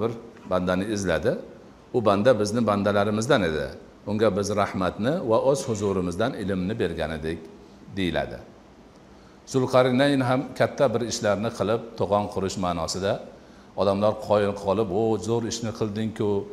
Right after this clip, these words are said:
deganida, "Haza min rahmati robbi", deganlar. "Men qilganim yo'q, bu Allohning menga bergan rahmati. Alloh rahm qildi, menga muyassar qildi, bo'ldi. Bo'lmasa, men bir ojiz bandaman, hech narsa bo'lmas edi.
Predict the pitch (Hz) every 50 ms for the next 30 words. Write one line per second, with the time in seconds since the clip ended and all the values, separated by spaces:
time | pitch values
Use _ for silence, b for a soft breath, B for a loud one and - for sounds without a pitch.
0 | - - - 85 95 95 95 90 92 92 110 110 82 85 101 107 107 98 104 101
1 | 95 92 90 90 92 92 95 90 - - 87 82 - - 90 82 80 78 80 -
2 | 76 65 60 62 65 69 - - - - - - - 85 87 85 - 95 87 92
3 | 87 90 90 92 87 82 76 73 87 98 104 90 82 82 85 82 90 90 87 85
4 | 85 80 82 80 80 82 82 82 80 - - 82 78 - - - - - - -
5 | - - - - - - - - - - - - - - - - - - - -
6 | - - - - - - - - - - - - - - - - 104 101 104 107
7 | 110 113 113 110 107 151 165 156 139 139 117 117 127 160 190 214 226 - - -
8 | - - - - - - - - - 110 113 120 120 135 135 135 131 131 127 127
9 | - 160 143 139 - 156 156 156 180 170 170 175 165 127 98 87 78 - - -
10 | - 110 117 123 127 120 151 135 131 131 127 127 143 139 120 117 120 120 117 113
11 | 127 127 131 131 135 117 95 87 80 82 131 - - 151 131 - 123 110 127 127
12 | 117 117 - - 76 64 64